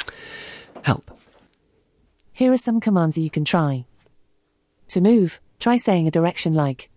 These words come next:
Speaker 2: "Go north." To see the room again, say,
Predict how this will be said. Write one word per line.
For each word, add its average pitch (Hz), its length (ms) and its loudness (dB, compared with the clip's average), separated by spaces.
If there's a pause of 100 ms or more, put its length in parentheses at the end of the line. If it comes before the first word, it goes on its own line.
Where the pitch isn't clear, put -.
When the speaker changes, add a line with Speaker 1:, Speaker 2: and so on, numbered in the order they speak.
(100)
Speaker 2:
"Go 208 140 2
north." 156 420 0 (1040)
To 190 100 -4
see 254 160 -2
the 226 120 2
room 175 200 2
again, 151 380 0 (240)
say, 165 420 0